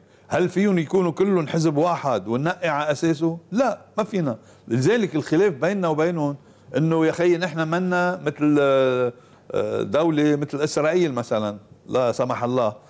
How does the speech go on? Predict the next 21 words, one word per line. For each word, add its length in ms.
إنه 160
حزب 360
في 260
واحد، 460
اثنين، 220
ثلاثة 320
مرقمين 500
ال-، 240
الحزبيين 760
مين 160
أول 260
ومين 220
ثاني، 280
بتروحي 460
على 160
هالأحزاب 600
بتقولي: 380
"قد 200
إيه 80
جاب 220
الحزب؟" 380